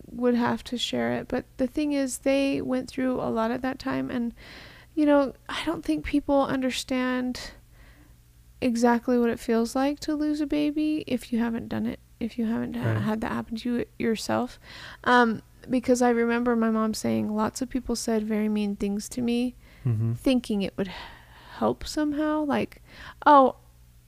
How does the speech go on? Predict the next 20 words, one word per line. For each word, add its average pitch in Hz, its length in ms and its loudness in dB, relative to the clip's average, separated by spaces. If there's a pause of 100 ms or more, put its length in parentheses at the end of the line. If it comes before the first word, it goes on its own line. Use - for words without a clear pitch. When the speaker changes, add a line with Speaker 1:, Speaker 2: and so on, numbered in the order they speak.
(500)
Speaker 1:
don't 254 260 2
you 262 80 -2
feel 254 160 4
better 226 280 2
now? 233 520 2 (400)
Like, 233 160 -2
shouldn't - 260 -4
you 262 80 0
feel 247 200 -2
better 220 240 0
now 233 420 2
that 285 160 -4
you've, - 380 -6 (540)
it's - 120 -18
been 220 160 0
a 226 60 0
year 233 600 0
or - 140 -4
it's - 180 -10
been 226 380 -6